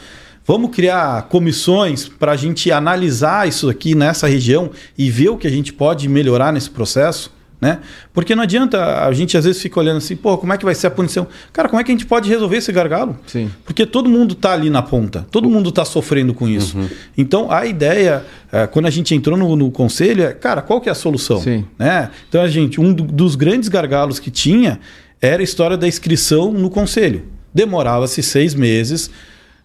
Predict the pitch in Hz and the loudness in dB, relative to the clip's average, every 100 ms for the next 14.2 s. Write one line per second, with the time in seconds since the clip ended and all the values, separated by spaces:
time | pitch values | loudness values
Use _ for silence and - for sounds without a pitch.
0 | _ _ _ - 143 - 127 120 123 196 | _ _ _ -4 -2 0 0 0 -2 0
1 | 151 117 156 160 277 269 - - 107 107 | 0 0 -2 0 0 0 -2 -8 -4 0
2 | 113 107 - - 135 127 135 226 262 240 | 0 -2 -10 -2 0 2 2 0 -2 -2
3 | 185 - 214 196 165 202 185 - 175 226 | -2 -2 0 2 0 0 -2 -2 0 2
4 | 277 208 180 214 156 98 - - _ _ | 2 2 2 2 -2 -6 -12 -14 _ _
5 | _ - 147 156 - - - - 120 123 | _ -4 -4 -6 -16 -20 -18 0 2 4
6 | 147 180 180 190 175 190 196 170 160 143 | 2 2 2 2 2 0 -2 -2 0 0
7 | - 123 123 139 175 196 180 208 - 190 | 2 0 2 2 2 2 -2 -2 0 -2
8 | 190 196 202 196 208 220 147 135 139 123 | 0 0 2 4 6 4 2 2 2 0
9 | 107 - - - 127 175 160 147 147 147 | -4 -8 -8 0 0 0 -2 -2 -2 0
10 | 143 131 113 110 98 - 269 156 127 127 | 0 0 -2 -4 -4 0 0 0 0 0
11 | 165 180 196 226 220 247 285 220 285 269 | 2 2 2 2 2 4 4 2 4 2
12 | 175 - 190 190 147 143 160 156 175 190 | 0 -2 -2 0 -2 -2 -2 0 2 2
13 | 185 180 160 160 143 - 135 131 160 135 | 2 2 2 0 0 -2 0 2 2 2
14 | 247 - | -2 -6